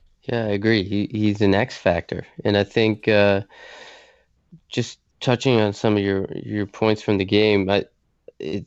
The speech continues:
it's funny how you talk about just how slow our attack and the slow the pace of the game. 'Cause I have a note. It just, there, there are times when we're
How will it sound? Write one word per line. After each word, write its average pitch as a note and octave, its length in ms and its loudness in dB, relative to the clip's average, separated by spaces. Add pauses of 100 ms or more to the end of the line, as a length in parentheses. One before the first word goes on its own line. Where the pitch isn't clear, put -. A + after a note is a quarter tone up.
it's G#2 200 -4
funny B2 260 0
how A2 80 2
you G#2 140 2
talk G#2+ 240 -2
about G2 460 0 (760)
just - 300 -6 (160)
how A#2+ 260 -4
slow G#2 800 -2
our G1+ 160 -6
attack F#2+ 360 -8
and F#2 220 -8
the F#2 40 -10
slow A2 320 0
the G2+ 80 0
pace G#2 300 -4
of G2 40 -8
the F#2+ 40 -4
game. E2+ 180 -6
'Cause G#2 140 -6
I G#2+ 40 2
have A2+ 140 0
a G#2 40 0
note. A2+ 340 2
It F#2+ 100 -8
just, - 280 -4 (520)
there, B2 400 0
there A#2 300 -2
are G#2+ 60 0
times B2 380 -2
when G2+ 140 -6
we're A2 340 -2